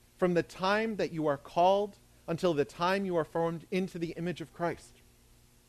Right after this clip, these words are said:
And when you are convicted, that is God acting upon your heart. And don't get me wrong, you still need to work with God and not get stuck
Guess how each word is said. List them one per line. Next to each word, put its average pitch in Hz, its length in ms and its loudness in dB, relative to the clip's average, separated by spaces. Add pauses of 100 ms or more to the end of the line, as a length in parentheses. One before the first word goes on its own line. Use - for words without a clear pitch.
(600)
And 151 160 -4
when 185 160 2
you 233 180 2
are 233 120 6
convicted, 190 800 -6 (720)
that 190 300 4 (140)
is 175 220 -4 (100)
God 185 380 2 (120)
acting 185 380 -6
upon 175 380 -6
your 165 140 -8
heart. 170 300 -6 (1120)
And 165 80 -10
don't 208 160 2
get 240 120 0
me 220 80 0
wrong, 220 240 0
you 185 100 -4
still 254 280 -6
need 240 180 -4
to 220 100 -6
work 196 320 0
with 220 300 -4
God 110 320 -4 (460)
and 175 180 -4
not 196 260 -2
get 190 200 0
stuck - 520 -2